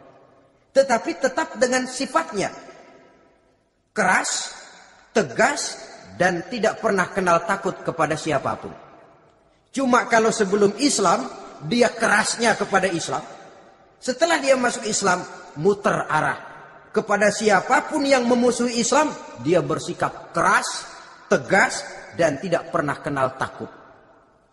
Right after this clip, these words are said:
Bahkan setelah beliau masuk Islam, satu hari ketika di Darul Arqam kumpul-kumpul,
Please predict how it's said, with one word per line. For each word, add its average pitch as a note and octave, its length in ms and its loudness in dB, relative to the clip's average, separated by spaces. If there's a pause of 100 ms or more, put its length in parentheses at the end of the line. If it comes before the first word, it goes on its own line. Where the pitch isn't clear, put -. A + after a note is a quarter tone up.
(120)
Bahkan F3+ 720 -4
setelah G3+ 560 -2
beliau G3+ 400 0
masuk G3+ 320 0
Islam, F#3 400 0 (560)
satu G#3+ 280 0
hari A3+ 400 2 (120)
ketika G#3 400 0
di G3+ 160 0
Darul G#3 240 6
Arqam G3+ 400 2
kumpul-kumpul, G#3 720 2